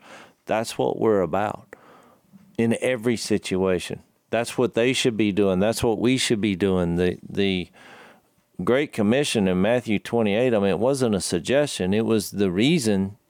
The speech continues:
and God's purpose for our life here and for him indwelling us. He, he, he, we are housing the Spirit of God. Well, that's just not gonna be able to be a silent thing. I mean, there are moments of peace and meditation, and,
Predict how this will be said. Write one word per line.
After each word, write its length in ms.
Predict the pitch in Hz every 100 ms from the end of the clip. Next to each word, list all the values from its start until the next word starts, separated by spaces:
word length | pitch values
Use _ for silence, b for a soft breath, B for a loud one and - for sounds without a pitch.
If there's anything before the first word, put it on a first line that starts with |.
| _ _ -
and 240 | 104 98
God's 300 | 107 127 117
purpose 540 | - 131 156 - 98
for 280 | - - 98
our 260 | 90 107 101
life 400 | 110 147 123 -
here 480 | 127 165 113 80 -
and 260 | - 92 -
for 140 | 98
him 260 | 98 131 123
indwelling 500 | 104 95 117 165 120
us. 180 | 80 -
He, 180 | 110
he, 320 | - 104 117 - _ _ _
he, 340 | - 104 117 -
we 160 | 117 123
are 80 |
housing 800 | 110 - 110 175 180 113 110 104 107 B B B B
the 100 | -
Spirit 460 | - - 147 165 131
of 140 | 92
God. 420 | 110 165 190 101
Well, 160 | 92 101
that's 260 | 135 180
just 220 | - 175 -
not 180 | 160
gonna 160 | 123 139
be 140 | 135
able 280 | 139 160 143
to 100 | 113
be 420 | 98 117 127 117 - _ _ _ -
a 120 | 101
silent 500 | - 135 170 170 101 _
thing. 340 | - 104 82 - b b b
I 20 |
mean, 140 | 120
there 160 | 120 147
are 140 | 170
moments 440 | 143 143 160 151 -
of 160 | 123
peace 420 | - 147 160 156 -
and 240 | 101 95
meditation, 800 | 117 135 120 - 135 127 143 127
and, 180 | 98